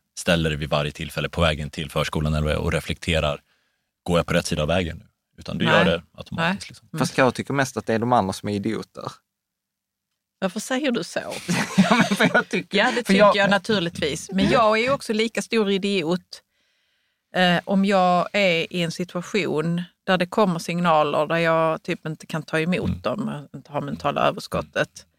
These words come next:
Speaker 2: eh, naturligtvis. Men, eh, eh, vad var det jag tänkte?
Speaker 3: Men f-, får jag, får jag kasta in en grej?
Speaker 2: Ja, kasta in en
Speaker 3: För,
Speaker 2: grej.
Speaker 3: för,
Speaker 2: Jag
Speaker 3: för,
Speaker 2: tappade min tanke.
Speaker 3: Ja, men
Speaker 2: Ja.
Speaker 3: för, för jag tänker så här, för jag har föreläst ganska mycket.
Speaker 2: Mm.
Speaker 3: Och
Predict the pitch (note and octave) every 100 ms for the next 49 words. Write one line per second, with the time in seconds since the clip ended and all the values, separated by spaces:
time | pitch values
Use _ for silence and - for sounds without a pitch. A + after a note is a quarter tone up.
0 | _ _ _ _ _ D#3+ D3 C#3 B2+ -
1 | C3+ C#3 - - D#3 - F3+ F3+ F3+ E3+
2 | E3+ E3+ E3 E3 - _ _ - E3 D#3+
3 | E3+ E3+ D#3 D#3 E3+ E3 - - D#3 -
4 | _ _ _ _ E3 F3+ - - - -
5 | C#3 D#3 - E3 E3+ E3 - C#3+ G2 E2+
6 | D#2+ D2 E3+ F3+ F3+ F3 - E3 D3+ C#3
7 | D3 - D#3 - C#3+ E3+ D#3 - D3+ B2
8 | B2+ - B2+ - - - D3+ D#3+ F3 E3+
9 | E3+ E3+ E3+ - F#3 F3+ F3 F3 C3 A2+
10 | - F#2 G#2 - D#2 D3+ D#3+ C#3+ - C3
11 | G2+ E2+ - G#2+ F2+ G2 A2+ - C#3+ -
12 | _ - - E3+ F3 - _ C#3+ C3+ C3
13 | -